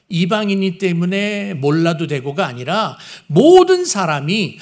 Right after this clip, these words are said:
하나님의 형상으로 지음받았기 때문에 하나님을 알아야 하는 것은 당연한 거예요. 그래서 로마서에서 이런 말도 있잖아요. "하나님을 알 만한 것을 그들의 가슴에 새겼다." 그랬어요.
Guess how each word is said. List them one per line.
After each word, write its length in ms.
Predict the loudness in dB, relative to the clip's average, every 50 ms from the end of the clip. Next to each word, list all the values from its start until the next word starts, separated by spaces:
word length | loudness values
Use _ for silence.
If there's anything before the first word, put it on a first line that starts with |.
| -20 -20 -18
하나님의 720 | -12 -8 -6 -4 -2 -2 -2 -4 -4 -4 -4 -4 -4 -4 -6
형상으로 920 | -10 -10 -8 -6 -6 -6 -4 -4 -4 -4 -4 -4 -4 -4 -2 -2 -4 -2
지음받았기 920 | -4 -4 -2 0 0 0 0 0 -2 -4 -4 -4 -4 -6 -4 -6 -8 -6 -4
때문에 560 | -4 -4 -4 -4 -6 -4 -4 -4 -4 -6 -8 -14 -16 -18 -18 -14
하나님을 840 | -12 -10 -8 -6 -4 -2 -2 -2 -2 -4 -4 -4 -4 -4 -4 -6 -6 -4
알아야 460 | -4 0 0 0 0 0 0 -2 -2 -2
하는 260 | -2 -2 -2 -2 -2
것은 380 | -2 -2 -4 -4 -6 -6 -6
당연한 480 | -2 0 2 2 2 2 0 -2 -4 -6
거예요. 300 | -12 -14 -16 -18 -20 _ _ _ _ _ _ _ _ _ _ _ _ _ _ _ _ _ _ _ _
그래서 340 | -4 -2 -2 -2 -2 0 0
로마서에서 760 | 0 2 0 0 -2 -2 -2 0 0 0 0 -2 -2 -2
이런 260 | -2 -2 -2 -2 -2 -2
말도 280 | -2 -2 -2 -2 -4
있잖아요. 460 | -6 -6 -6 -8 -6 -6 -6 -8 -8
"하나님을 520 | -8 -8 -6 -4 -4 -4 -4 -4 -6 -4 -4
알 160 | -4 -4 -4
만한 360 | -2 -2 -2 -2 -2 -2 -4
것을 260 | -4 -4 -4 -4 -4
그들의 380 | -4 -4 -4 -4 -2 -4 -4 -4
가슴에 560 | -6 -8 -8 -4 -2 -2 -2 -2 -4 -4 -4
새겼다." 640 | -4 -4 -4 -4 -6 -8 -8 -8 -6 -4 -4 -4 -4
그랬어요. 440 | -6 -8 -8 -8 -8 -10 -12 -14